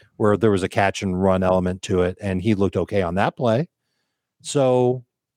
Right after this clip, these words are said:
I, I don't know. We'll, we'll take it moving forward, but I think the days of him being, yeah, seven catches, a hundred and twenty-five yards, and a touchdown are gone.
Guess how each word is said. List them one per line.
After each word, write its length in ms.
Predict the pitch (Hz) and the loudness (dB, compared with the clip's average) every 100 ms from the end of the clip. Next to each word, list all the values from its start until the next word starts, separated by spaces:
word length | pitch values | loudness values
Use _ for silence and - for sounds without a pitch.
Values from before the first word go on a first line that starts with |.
| _ | _
I, 220 | 170 196 220 | -2 0 2
I 40 | |
don't 120 | 285 | 2
know. 200 | 151 190 196 | 2 0 0
We'll, 160 | 190 | -2
we'll 160 | 175 196 | 0 -2
take 240 | 196 185 | -2 0
it 60 | 202 | 2
moving 220 | 190 190 | 2 0
forward, 220 | 156 202 156 | 2 0 2
but 120 | 147 | 0
I 200 | 151 170 | 0 0
think 200 | 202 180 | 0 0
the 80 | 170 | 0
days 300 | 151 143 135 | 2 0 0
of 80 | 123 | 0
him 160 | 123 | 2
being, 560 | 113 113 110 104 101 - - _ _ _ | 2 2 2 0 -2 -6 -14 _ _ _
yeah, 160 | - 110 - | -20 -18 -8
seven 460 | - 156 131 131 117 | -2 0 0 -2 0
catches, 520 | 120 110 107 107 95 | 0 0 -2 -4 -4
a 80 | 92 | 0
hundred 260 | 110 110 101 | 0 2 0
and 80 | 92 | -2
twenty-five 520 | 104 98 104 95 92 | -2 0 0 0 0
yards, 340 | 95 92 87 | 0 0 -2
and 80 | 92 | -8
a 40 | 85 | -6
touchdown 520 | 101 85 - 90 85 | -6 -6 -6 -8 -8
are 80 | 82 | -8
gone. 440 | 85 78 78 | -8 -10 -14